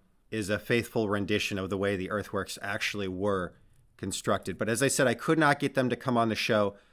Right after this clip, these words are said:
At least I could not get Doctor Tanksley to come on the show or to clarify. So I may reach out to other researchers on that team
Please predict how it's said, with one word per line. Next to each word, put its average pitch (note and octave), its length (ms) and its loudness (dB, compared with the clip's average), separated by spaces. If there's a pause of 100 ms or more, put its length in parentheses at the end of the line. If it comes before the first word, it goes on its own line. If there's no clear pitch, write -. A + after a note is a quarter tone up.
(180)
At A#2 60 -4
least B2 140 0
I A#2+ 80 2
could B2 200 0
not A#2 200 2
get A2+ 200 0
Doctor G#2 280 -2
Tanksley A#2 580 0
to G2 60 -6
come G2+ 180 -4
on F#2+ 80 -2
the F#2 40 -6
show G2 240 -2 (300)
or D3 180 4
to D#3+ 80 4
clarify. C3+ 720 8 (340)
So - 180 0
I B2 100 2
may C3+ 200 4
reach C3 280 0
out A2+ 180 4
to G#2+ 100 -4
other G#2+ 220 0
researchers G#2+ 600 -2
on G#2 200 -2
that G2 200 -4
team G2 380 -4